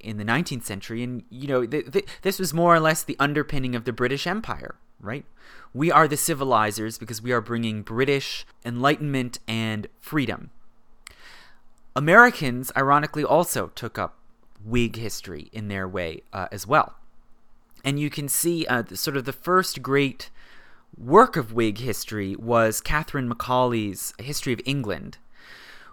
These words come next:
which I believe was published in seventeen sixty-two, I think, but don't quote me, I'm not positive of,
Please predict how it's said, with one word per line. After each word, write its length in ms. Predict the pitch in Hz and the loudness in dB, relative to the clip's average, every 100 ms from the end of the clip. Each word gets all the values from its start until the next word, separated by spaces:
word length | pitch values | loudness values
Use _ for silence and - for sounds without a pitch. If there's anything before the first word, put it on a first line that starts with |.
| - | -16
which 480 | 123 131 131 - - - | -2 2 2 0 -6 -6
I 80 | 131 | -6
believe 280 | 147 233 | -2 -2
was 140 | 196 156 | -4 -4
published 500 | - 165 156 147 - | -2 0 0 -4 -6
in 260 | 123 120 - | -6 -8 -12
seventeen 880 | - - 143 143 - 135 123 120 107 | -14 -8 -8 -8 -10 -8 -6 -8 -10
sixty-two, 1300 | - - - - - 113 - _ - - 165 127 98 | -12 -10 -10 -10 -10 -10 -10 _ -8 -4 -2 -2 -2
I 60 | 87 | -4
think, 260 | - 87 - | -8 -12 -10
but 140 | - - - - - - | -14 -14 -20 -20 -20 -16
don't 380 | - 131 127 - | -6 -4 -4 -8
quote 300 | - 135 120 | -6 -2 -2
me, 140 | 101 98 | -2 -6
I'm 120 | 98 | -4
not 280 | 104 104 - | -4 -4 -6
positive 500 | - 110 98 92 | -6 -6 -4 -8
of, 100 | 80 | -10